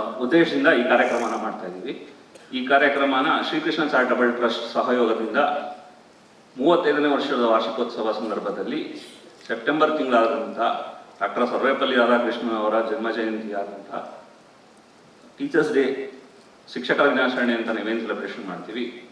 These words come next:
ಮತ್ತೆ ಗುರುವಂದನೆ ಕಾರ್ಯಕ್ರಮ ಆಗುತ್ತೆ ಅಂತ ಹೇಳಿ ಈ ಕಾರ್ಯಕ್ರಮವನ್ನ ಮಾಡ್ತಾ ಇದ್ದೀವಿ. ನಮ್ಮ ಕಂಪನಿ ಬಗ್ಗೆ already ಶಾರ್ಟ್ and ಸ್ವೀಟ್ ಆಗಿ ವಿನಾಯಕ್ ಜೋಶಿ ಅವರು ನಿಮ್ಗೆಲ್ಲ ಹೇಳಿದ್ದಾರೆ. ಕಳೆದ ಮೂವತ್ತೈದು ವರ್ಷದಿಂದ ಬ್ಯಾಂಗ್ಳೂರ್ ಸೌತ್ ಕನಕಪುರ ರೋಡ್‌ನಲ್ಲಿ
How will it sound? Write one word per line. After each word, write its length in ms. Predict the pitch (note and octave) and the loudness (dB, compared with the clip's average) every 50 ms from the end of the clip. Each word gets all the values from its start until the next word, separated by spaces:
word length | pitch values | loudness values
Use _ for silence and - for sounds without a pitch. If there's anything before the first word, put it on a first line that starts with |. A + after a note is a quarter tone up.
| - - - - - - - - - | -20 -20 -20 -20 -20 -20 -20 -20 -20
ಮತ್ತೆ 160 | - - G#2 | -12 -10 -6
ಗುರುವಂದನೆ 500 | G2 G#2+ B2 C#3+ D3 C#3+ C3 C3 C3+ B2+ | -2 0 2 4 4 4 2 2 0 2
ಕಾರ್ಯಕ್ರಮ 400 | B2 A#2+ A#2+ A2+ A#2 A#2 A2+ A2 | 2 2 2 0 -2 -4 -4 -4
ಆಗುತ್ತೆ 320 | G2+ G2+ G#2+ G2+ G2 - | -4 -4 -4 -6 -6 -8
ಅಂತ 200 | G2 G2 F#2+ - | -10 -10 -10 -8
ಹೇಳಿ 160 | - B2 B2 | -6 -4 -4
ಈ 140 | A#2+ F#2+ F#2 | -4 -4 -4
ಕಾರ್ಯಕ್ರಮವನ್ನ 680 | - G2+ G2+ A#2+ - - G2 G2 F#2+ F#2+ F#2+ G2 G2 | -4 -4 -4 -4 -6 -8 -10 -10 -12 -12 -14 -14 -14
ಮಾಡ್ತಾ 260 | - G2 - - - - | -14 -16 -16 -14 -16 -16
ಇದ್ದೀವಿ. 240 | - - F#2 - - - - - - - - - - - - - | -14 -14 -16 -16 -18 -20 -20 -20 -20 -20 -20 -20 -20 -20 -10 -4
ನಮ್ಮ 160 | A2 C3 D3+ | 0 2 2
ಕಂಪನಿ 360 | D#3+ D#3+ D3+ D3+ D#3 D3+ D#3 | 4 4 2 4 2 2 4
ಬಗ್ಗೆ 200 | C#3+ C#3+ C#3 C#3+ | 4 4 6 6
already 600 | C3+ C3+ C3 B2+ C3 C3+ C#3 C3+ C3+ C3+ A#2+ - - - - - - - - - | 6 6 4 4 4 2 2 2 0 -2 -2 -4 -6 -8 -10 -12 -12 -14 -8 -4
ಶಾರ್ಟ್ 200 | B2 A#2+ A#2+ B2+ | -4 -2 0 0
and 140 | B2+ A#2+ | 0 0
ಸ್ವೀಟ್ 200 | - - A#2+ A2 | 0 -2 -2 -2
ಆಗಿ 120 | A2 G#2+ G#2+ | -2 -2 -2
ವಿನಾಯಕ್ 300 | A2 A2 A#2 A#2 A#2 A#2 | -2 -2 -2 -2 -2 -2
ಜೋಶಿ 260 | A2 G#2 G2+ A2 G#2+ | -4 -4 -4 -4 -4
ಅವರು 440 | G#2 G#2 G#2 A2 A2 G#2+ F#2 - F2+ F#2+ | -4 -4 -4 -4 -6 -6 -6 -8 -10 -12
ನಿಮ್ಗೆಲ್ಲ 360 | G2 G2 G2 G#2 G#2+ G3 G#3 | -12 -10 -8 -6 -6 -4 -4
ಹೇಳಿದ್ದಾರೆ. 440 | G#2+ G2+ A2 G2+ F#2 - - - - - - - - - - - - - - | -4 -6 -6 -6 -6 -8 -8 -10 -12 -14 -18 -20 -20 -20 -20 -20 -20 -10 -4
ಕಳೆದ 160 | - B2 B2 | 0 2 2
ಮೂವತ್ತೈದು 380 | B2 B2+ C#3 C#3 C3 C3 B2 B2 | 4 4 4 2 2 4 4 2
ವರ್ಷದಿಂದ 300 | A#2 - B2 B2 A#2+ A#2+ | 2 2 2 2 4 4
ಬ್ಯಾಂಗ್ಳೂರ್ 1120 | A#2 A#2 A#2+ B2 B2+ B2+ B2 B2+ B2+ B2 B2 A#2+ A#2+ A#2+ A2 A2 A2+ A2 A2+ A2 G#2+ G#2+ - - | 4 4 4 2 2 2 4 4 2 2 4 4 2 2 2 0 0 0 0 0 -2 -2 -4 0
ಸೌತ್ 460 | - B2+ B2 B2+ B2+ A#2+ - - - | 2 2 2 2 0 -2 -6 -8 -8
ಕನಕಪುರ 320 | - B2 A#2+ A#2 - B2 A#2+ | -4 -4 -2 -2 -2 0 2
ರೋಡ್‌ನಲ್ಲಿ 840 | A2+ A2+ A2+ A2 G#2+ A2+ G#2+ G#2+ G#2 A#2+ C#3 A#2+ - - - - - | 2 2 2 2 0 -2 -6 -8 -6 -4 -4 -4 -4 -6 -10 -14 -16